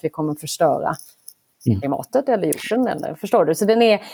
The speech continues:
Speaker 1: men jag håller ju med att detta är ju en av våra, det har, det säger vi ju hela tiden, det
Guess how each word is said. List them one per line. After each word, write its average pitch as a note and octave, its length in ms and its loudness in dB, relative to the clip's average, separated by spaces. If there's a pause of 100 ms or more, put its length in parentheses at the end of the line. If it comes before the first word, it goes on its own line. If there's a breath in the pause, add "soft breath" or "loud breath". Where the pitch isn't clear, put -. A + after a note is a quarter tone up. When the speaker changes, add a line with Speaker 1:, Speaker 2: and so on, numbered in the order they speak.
(120)
Speaker 1:
men G#3 160 6
jag G#3 100 8
håller G3+ 300 4
ju F3+ 200 4
med F#3+ 480 4
att E3+ 140 -2
detta F#3+ 260 2
är D3+ 80 4
ju D3 200 2
en G#3+ 160 4
av D#3 80 2
våra, D3 140 4
det D#3+ 80 0
har, C3+ 260 0
det D#3+ 100 -6
säger E3+ 300 2
vi F#3+ 120 4
ju E3+ 80 4
hela F#3 160 4
tiden, E3+ 200 4
det E3 80 4